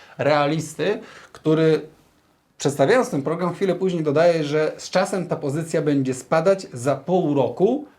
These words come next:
będą to najwyżej porozumienia mińskie trzy, sugerując, że oczywiście będzie to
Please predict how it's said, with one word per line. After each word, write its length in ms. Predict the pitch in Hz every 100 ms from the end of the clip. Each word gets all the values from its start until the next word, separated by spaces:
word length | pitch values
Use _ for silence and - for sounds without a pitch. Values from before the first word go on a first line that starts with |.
| -
będą 360 | 139 151 156
to 100 | 151
najwyżej 420 | 147 147 165 175 170
porozumienia 720 | 160 151 127 139 143 143 135 -
mińskie 520 | 123 131 135 135 123 - - -
trzy, 260 | - 98
sugerując, 560 | - 208 202 196 202 151
że 100 | 147
oczywiście 360 | 135 147 147
będzie 280 | 131 139 139
to 180 | 139 127